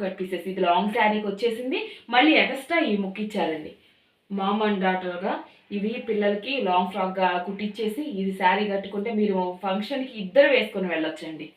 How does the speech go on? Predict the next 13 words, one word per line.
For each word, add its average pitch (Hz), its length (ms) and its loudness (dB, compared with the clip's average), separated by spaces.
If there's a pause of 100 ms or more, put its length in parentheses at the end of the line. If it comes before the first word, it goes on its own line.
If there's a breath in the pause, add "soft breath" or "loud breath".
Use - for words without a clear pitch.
(400 soft breath)
ఇది 180 160 4
ఎక్స్ట్రా 190 380 -4
ముక్క 185 220 -4
అండి. 202 160 0 (120)
ఇది 220 160 -2 (160)
శారీకి 277 640 6 (400 loud breath)
సరిపోయిందండి, 240 760 2
ఈ 196 40 -2 (100)
శారీకి 208 480 2
సరిపోయింది. 196 500 -2 (320)
ఐదు 202 200 2
మీటర్లన్నర 185 540 -2
ఉంటుంది. 208 320 -2